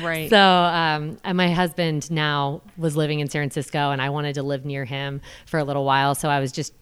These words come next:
Speaker 2: testing out the waters of a different career path. I only lasted about a year, and then I moved up north to Sonoma and worked in Napa and Sonoma back in the, the wine industry,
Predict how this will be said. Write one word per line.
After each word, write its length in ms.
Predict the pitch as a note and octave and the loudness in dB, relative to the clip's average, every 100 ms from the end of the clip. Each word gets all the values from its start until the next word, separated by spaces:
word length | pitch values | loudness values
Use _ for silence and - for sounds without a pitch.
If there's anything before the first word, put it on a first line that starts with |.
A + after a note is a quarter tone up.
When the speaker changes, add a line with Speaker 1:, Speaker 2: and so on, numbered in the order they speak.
| _ - | _ -4
Speaker 2:
testing 420 | D4+ D4+ - D4 | -2 -2 -4 -4
out 300 | C#4+ C#4 - | -4 -4 -4
the 80 | B3+ | -2
waters 360 | A#3+ A#3+ B3 | 0 0 0
of 120 | A#3 G3+ | -2 -4
a 40 | |
different 300 | G#3 - G3+ | -6 -6 -6
career 180 | F#3 F3+ | -4 -4
path. 320 | F#3 F#3 F3+ - - | 0 0 -2 -6 -8
I 100 | E3 | -6
only 260 | F#3+ A#3 | -2 0
lasted 440 | A3+ G#3+ A3 - G3 | 2 0 0 -4 -2
about 260 | F#3 F3+ | 0 2
a 40 | F#3 | 2
year, 480 | F3+ E3+ E3+ E3+ E3+ - - - | 0 0 0 -2 -6 -12 -16 -8
and 420 | - E3 D#3 D#3+ E3+ | -2 0 2 0 -2
then 380 | D#3+ E3 D#3+ D#3+ | 0 2 2 0
I 360 | D#3+ D3+ D3+ D3+ | 0 0 -2 -4
moved 380 | - F3+ F3+ D#3 | -2 2 2 2
up 160 | D#3 - | -4 -2
north 440 | D#3 D3 C#3+ - - | -4 -2 -4 -6 -12
to 440 | - D#3+ D3 D3 | -6 -4 -2 -4
Sonoma 680 | - - E3 D#3 D3 C#3 C3+ | -6 -4 -2 -2 -2 0 0
and 200 | C#3+ D3 | -2 -4
worked 280 | D3 C#3+ - | -4 -6 -4
in 240 | D3 C3 C3+ | -6 -6 -6
Napa 300 | D#3 C3+ D3 | -4 -2 -4
and 120 | C#3 | -6
Sonoma 640 | - C#3+ C3+ C3 B2 C3+ - | -6 -6 -4 -4 -6 -6 -4
back 240 | C3+ B2 | -4 -4
in 100 | C#3 | -4
the, 260 | B2+ A#2+ - | -4 -4 -6
the 80 | D3 | -8
wine 260 | C3+ B2 B2+ | -6 -6 -6
industry, 640 | A#2+ A#2+ - C3+ A#2 A#2+ | -8 -10 -10 -10 -10 -10